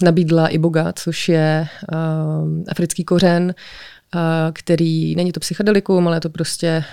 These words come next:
velice silná medicína a mm, léčí se tím jako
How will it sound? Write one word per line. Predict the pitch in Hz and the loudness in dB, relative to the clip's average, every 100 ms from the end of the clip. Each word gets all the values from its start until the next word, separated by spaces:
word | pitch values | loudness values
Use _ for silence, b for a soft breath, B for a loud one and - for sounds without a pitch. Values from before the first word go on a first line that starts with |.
| - | -6
velice | 170 160 - | -2 -2 -2
silná | 160 170 165 | -2 0 2
medicína | 160 165 165 165 165 156 185 | 2 0 -2 0 2 0 0
a | 160 156 B B B B - - | -4 -4 B B B B -12 -6
mm, | 165 160 165 160 170 180 180 175 175 165 - 185 | -2 -2 -2 -4 -4 -8 -8 -10 -12 -12 -12 -8
léčí | 180 175 - | -4 -2 -2
se | - 170 | -4 -4
tím | - 165 165 170 175 170 | -2 -2 -2 -4 -6 -8
jako | 165 - | -8 -6